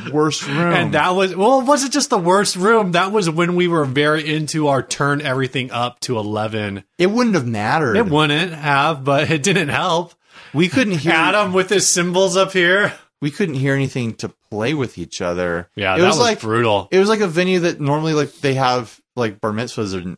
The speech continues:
Speaker 1: in or something like that, or, like, weddings and things
Speaker 2: Yeah,
Speaker 1: like
Speaker 2: it's
Speaker 1: that.
Speaker 2: just like a fellowship hall.
Speaker 1: Yeah, but it's not like,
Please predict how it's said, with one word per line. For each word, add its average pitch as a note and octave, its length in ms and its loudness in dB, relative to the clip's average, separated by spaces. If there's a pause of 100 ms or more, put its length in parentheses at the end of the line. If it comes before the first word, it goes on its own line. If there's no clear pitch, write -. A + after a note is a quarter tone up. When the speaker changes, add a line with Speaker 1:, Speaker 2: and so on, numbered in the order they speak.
Speaker 1:
in G2 140 -6
or F2+ 100 -8
something F2+ 260 -8
like F2+ 140 -8
that, F2 140 -6
or, F2+ 80 -8
like, F2+ 140 -10
weddings F#2+ 460 -6
and F2 160 -12
things E3+ 160 -8
Speaker 2:
Yeah, A#3 140 0
Speaker 1:
like G3 80 0
Speaker 2:
it's E3+ 100 -2
Speaker 1:
that. - 40 -2
Speaker 2:
just G#3+ 160 -4
like F#3 140 -2
a C3 100 0 (180)
fellowship A#2+ 460 -4
hall. G2+ 340 0
Speaker 1:
Yeah, G2 400 0 (300)
but C#3+ 80 2
it's B2 160 -4
not C#3+ 200 2
like, B2+ 200 -4